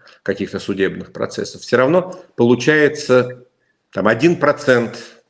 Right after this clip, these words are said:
полтора процента населения бывшего Советского Союза. И, к сожалению, поэтому правда и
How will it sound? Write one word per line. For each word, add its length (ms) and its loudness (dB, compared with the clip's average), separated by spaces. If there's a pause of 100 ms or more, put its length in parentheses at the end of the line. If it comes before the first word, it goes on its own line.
(520)
полтора 420 2
процента 720 0
населения 1000 -4 (360)
бывшего 400 2
Советского 580 -2
Союза. 480 -8
И, 60 -10
к 60 -16
сожалению, 600 0
поэтому 720 2 (960)
правда 880 0 (960)
и 360 -10